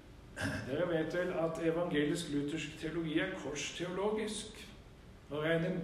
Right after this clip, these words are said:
og da regner vi med realistisk, tenker jeg, at her i verden må det være partier, som Paulus er inne på i første kor elleve. Den sanne kirke er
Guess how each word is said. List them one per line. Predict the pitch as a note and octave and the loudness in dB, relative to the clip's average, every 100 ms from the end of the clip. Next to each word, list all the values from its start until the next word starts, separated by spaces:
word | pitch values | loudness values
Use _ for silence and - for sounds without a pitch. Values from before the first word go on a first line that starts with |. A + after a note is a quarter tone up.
| - | -4
og | D#3 | 0
da | D#3+ D#3 | 4 6
regner | F3+ G#3 C#3 B2 C3 E3 E3+ | 6 4 2 0 0 0 0
vi | E3+ A3 D3+ | -2 0 0
med | B2+ D3 G3 G3+ G3+ - - - - - - - - D3+ D#3 | 2 6 6 4 2 -8 -14 -16 -16 -18 -18 -18 -12 -2 2
realistisk, | F3 D3 B2 - - D3 D3 D3 - - - - - - - - - - - - - - - | 4 2 2 -4 -2 2 2 2 -4 -10 -14 -16 -18 -18 -18 -18 -18 -18 -18 -18 -20 -14 0
tenker | E3 A#2+ - | 0 2 0
jeg, | A2 | -2
at | A2+ C#3+ C#3+ - | -2 -4 -6 0
her | D3+ F3 F3+ F3+ G3+ | 4 6 4 2 2
i | G#3 | 2
verden | - B2 C3+ - G3 G#2 | 2 2 2 0 -2 0
må | A2 B2+ | 0 0
det | D#3+ - | -2 0
være | C3 G2 B2+ D3 | 0 -2 -4 -4
partier, | F#3 - G#3+ G#3 G2+ F#2+ - - - - - - - - - - | -6 -4 -4 -2 -4 -6 -10 -14 -16 -16 -18 -18 -18 -18 -18 -12
som | D3+ D3 | -6 -2
Paulus | D3 B2+ C#3 D3 | 2 2 2 2
er | D3 D3 | 2 2
inne | C#3 - | 2 2
på | B2+ | 0
i | C3+ | 0
første | C3+ C3+ - B2+ | 0 -2 -2 -4
kor | C3+ C#3 | 0 2
elleve. | C#3+ C3+ G#2+ A2+ A2+ - - - - - - - - - - - - - - | 4 2 2 -2 -6 -10 -14 -16 -16 -16 -16 -18 -18 -18 -18 -18 -18 -18 -6
Den | C#3+ C#3 C#3+ | 0 0 0
sanne | - F#3+ F3+ A#2+ D#3+ | -2 0 0 0 -2
kirke | - F#3 - - E3 | 0 0 0 -2 -6
er | - A#2+ B2+ D#3 | -6 -4 -4 -4